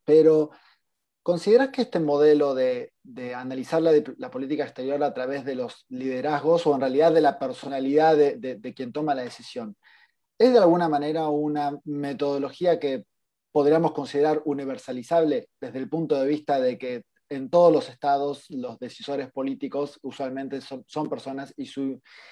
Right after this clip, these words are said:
influencia histórica eventualmente termina modificando, si no la estrategia nacional, sí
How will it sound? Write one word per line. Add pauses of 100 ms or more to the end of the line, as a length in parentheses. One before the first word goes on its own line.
(320)
influencia
histórica
eventualmente
termina (380)
modificando,
si
no
la
estrategia
nacional,
sí